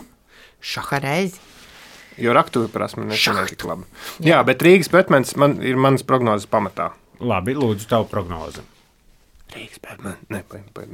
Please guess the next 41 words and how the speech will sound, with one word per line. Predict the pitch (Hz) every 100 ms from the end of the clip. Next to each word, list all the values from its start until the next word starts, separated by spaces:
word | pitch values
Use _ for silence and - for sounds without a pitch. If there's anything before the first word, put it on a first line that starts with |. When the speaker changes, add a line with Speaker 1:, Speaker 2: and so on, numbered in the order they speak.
| 85
Speaker 1:
Batman | - - 87 90
balss. | - - -
Es | - -
biju, | 107 - 104
es | 101
biju | 107
izdomājis. | 101 101 78 - - - _ _ _ - - -
Rīgas | 117 104 101
Batman, | - - 98 -
Rīgas | - 117 107 -
Batmans. | 98 - 98 - - _ _ _
Es | - -
esmu | - 104
Rīgas | 107 98 92
Batmans. | 98 - 92 - - - - -
Speaker 2:
<laughs> | - - -
Kas | - 523 -
notiek? | 403 330 - 370 -
Kas | 381 370
ir | 330
šī | - 269
epizode? | 233 311 -
Speaker 1:
Tā | 160 156
ir |
mana | 143 127
prognoze. | 147 135 117 151 113 - 185
Speaker 2:
Ļoti | 202 208 -
pat- | 208 107 151
Speaker 3:
<laughs> | 160 -
Lūdzu, | 160 160 151
šodien | 135 143
Speaker 2:
Labi, | 190 139
Speaker 3:
ļoti | 139 120
Speaker 2:
tā |
ir | 123
Speaker 3:
īpatnēs | 202 196 180
Speaker 2:
tava | 190
prognoze, | 196 180 165 160
Speaker 3:
prognozes. |
Speaker 2:
ja? | 165 220
Speaker 3:
Ok. | 110 104 110 120 147